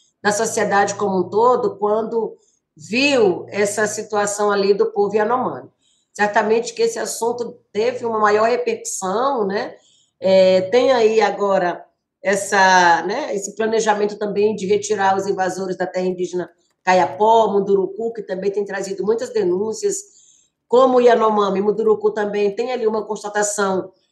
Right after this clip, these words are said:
de contaminação por mercúrio, né, em boa parte da população Munduruku.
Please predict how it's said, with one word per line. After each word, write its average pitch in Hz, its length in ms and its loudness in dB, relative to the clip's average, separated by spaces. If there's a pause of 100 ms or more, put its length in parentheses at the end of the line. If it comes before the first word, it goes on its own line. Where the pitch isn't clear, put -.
(140)
de 185 140 -4
contaminação 214 800 0
por 220 160 0
mercúrio, 233 800 0 (300)
né, 208 220 0
em 208 100 2
boa 233 280 2
parte 214 240 0
da 190 80 -6
população 202 520 -2
Munduruku. 196 680 -4